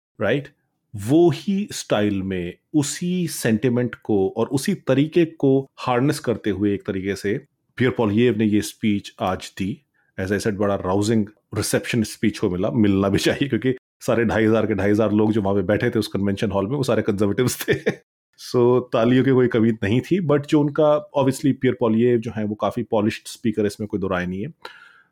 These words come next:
So, उन्होंने वही चीज़ें जो वो अभी कर रहे हैं बाहर की, जस्टिन ट्रूडो की गवर्नमेंट पे एक नॉनस्टॉप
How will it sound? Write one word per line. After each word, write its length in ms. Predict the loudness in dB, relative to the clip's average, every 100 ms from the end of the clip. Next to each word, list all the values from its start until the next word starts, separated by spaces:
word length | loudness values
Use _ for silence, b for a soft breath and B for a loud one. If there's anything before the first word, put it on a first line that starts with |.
| -4
So, 100 | 2
उन्होंने 500 | 2 4 4 4 4
वही 260 | 4 4 2
चीज़ें 260 | 2 2
जो 120 | 4
वो 340 | 4 4 2 0
अभी 180 | 0 0
कर 200 | 0 0
रहे 160 | 2 2
हैं 160 | 2
बाहर 320 | 0 0 -2
की, 140 | -4 -6
जस्टिन 400 | -6 -8 -6 -6
ट्रूडो 300 | -2 -2 -2
की 420 | -2 -4 -4 -8
गवर्नमेंट 400 | -6 -2 -2 -4 -4
पे 160 | -6 -4
एक 80 | -8 -6
नॉनस्टॉप 640 | -4 -2 -2 -2 -2 -2